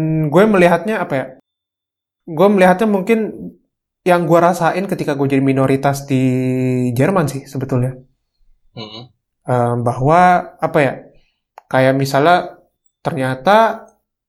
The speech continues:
Speaker 1: ada benernya juga kenapa, ah, istilahnya tuh kayak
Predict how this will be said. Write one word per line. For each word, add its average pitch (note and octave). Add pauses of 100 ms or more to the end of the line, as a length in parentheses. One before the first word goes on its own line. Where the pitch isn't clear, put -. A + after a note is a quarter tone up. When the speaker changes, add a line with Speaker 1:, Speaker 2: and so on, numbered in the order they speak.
(160)
Speaker 1:
ada D3+
benernya D3
juga D3+
kenapa, D#3+ (920)
ah, C3+
istilahnya C#3+
tuh E3
kayak -